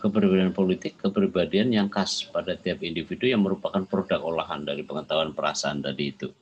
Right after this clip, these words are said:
Sehingga menyatu dalam kolektivitas politik serta yang menjadikan orientasi politik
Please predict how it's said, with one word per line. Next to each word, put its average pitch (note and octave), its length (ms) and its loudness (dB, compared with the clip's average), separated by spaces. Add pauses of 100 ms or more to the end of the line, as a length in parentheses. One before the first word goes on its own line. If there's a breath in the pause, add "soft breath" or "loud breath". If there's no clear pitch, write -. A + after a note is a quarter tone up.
(720)
Sehingga A2 400 2
menyatu F#2+ 560 4
dalam F2+ 320 2
kolektivitas F#2 800 -2
politik E2+ 480 -4
serta - 560 -4
yang F#2 240 -2
menjadikan F2 400 -6
orientasi D#2+ 800 -6
politik D2 480 -10